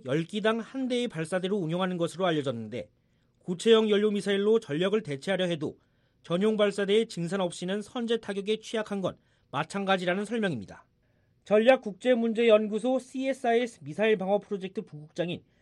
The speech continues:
이언 윌리엄스 연구원도 브이오에이에 북한이 팔월 공개한 미사일이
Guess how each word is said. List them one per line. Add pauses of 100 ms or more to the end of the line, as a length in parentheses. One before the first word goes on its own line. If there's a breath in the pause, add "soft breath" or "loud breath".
(240)
이언
윌리엄스
연구원도
브이오에이에 (520)
북한이
팔월
공개한
미사일이